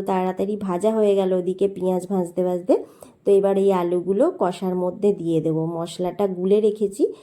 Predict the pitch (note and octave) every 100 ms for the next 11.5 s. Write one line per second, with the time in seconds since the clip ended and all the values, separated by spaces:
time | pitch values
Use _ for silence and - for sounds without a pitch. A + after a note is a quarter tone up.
0 | - _ - G3+ G#3+ F#3+ G3 G3+ G3+ B3
1 | A#3+ A3 A#3 - B3+ F#3 G3 A#3 G3 F#3+
2 | F#3 E3 D#3+ F3+ G3 C4+ G4 A#3+ D#3 -
3 | - _ - G3 G3+ A#3 E4+ D#4+ B3 G#3+
4 | G3+ G#3 G#3+ A#3 G#3+ G#3+ A#3 C4 A#3+ A#3+
5 | - F#3 F3+ F3+ E3+ D#3+ E3+ - - -
6 | - G3+ G3+ G3+ F#3+ F3+ E3+ E3 E3 F3
7 | - _ _ - F3+ F#3 G3+ G3 G3 G3
8 | G#3 G3 G3+ F#3+ F#3+ F#3+ F#3 G3+ G#3 G3
9 | F3 F#3 G3+ G#3 G#3+ C#4+ B3 G3+ - F3
10 | F3+ F#3+ F#3+ F#4+ G#4+ _ _ _ - F3
11 | G3 F3+ F3 E3 D#3+